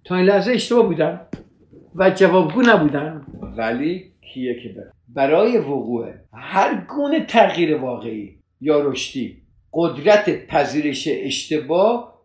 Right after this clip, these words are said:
باید وجود داشته باشه. قدرت پذیرش اشتباه.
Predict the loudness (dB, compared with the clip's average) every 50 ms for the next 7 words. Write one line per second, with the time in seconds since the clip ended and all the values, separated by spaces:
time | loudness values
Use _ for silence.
0 | _ -20 -18 4 6 8 10 10 10 8 8 6 4 4 4 0 -6 -10 -12 -12
1 | -10 -10 -10 -10 -12 -14 -14 -14 -14 -14 -14 -16 -18 -20 _ _ _ _ _ -8
2 | -8 -8 -6 -6 -6 -6 -4 -4 -4 -4 -4 -6 -10 _ _ _ _ _ _ -6
3 | -6 -6 -6 -6 -8 -6 -6 -6 -8 -8 -8 -10 -14 -16 -16 -16 -16 -16 -18 -20
4 | _